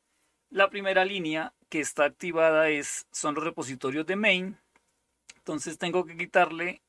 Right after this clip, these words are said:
el, el hashtag que está al comienzo de la segunda línea. Y para eso lo puedo hacer con V, que sí viene instalado, o con Nano.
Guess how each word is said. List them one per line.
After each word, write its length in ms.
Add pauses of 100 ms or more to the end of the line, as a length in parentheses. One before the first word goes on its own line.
el, 680 (260)
el 200
hashtag 540 (680)
que 100
está 240
al 140
comienzo 480
de 80
la 100
segunda 400
línea. 460 (720)
Y 120
para 300
eso 220
lo 140
puedo 200
hacer 320
con 260
V, 400
que 120
sí 160
viene 240
instalado, 680
o 180
con 200
Nano. 360